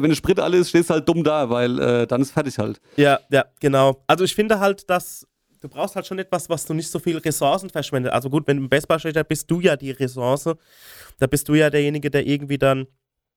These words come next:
Speaker 2: irgendwann schlapp macht. Aber, ähm, alles andere, so Schusswaffen, ähm,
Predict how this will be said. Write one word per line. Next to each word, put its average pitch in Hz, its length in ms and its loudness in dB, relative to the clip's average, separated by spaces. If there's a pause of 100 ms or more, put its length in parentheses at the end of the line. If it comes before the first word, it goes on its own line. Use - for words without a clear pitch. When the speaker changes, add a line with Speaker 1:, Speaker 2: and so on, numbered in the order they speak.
(360)
Speaker 2:
irgendwann 139 260 2
schlapp 151 280 -2
macht. 139 260 0 (640)
Aber, 131 380 4
ähm, 131 340 2 (200)
alles 131 220 0
andere, 139 420 2
so 127 280 -2
Schusswaffen, 135 800 -2 (720)
ähm, 127 400 4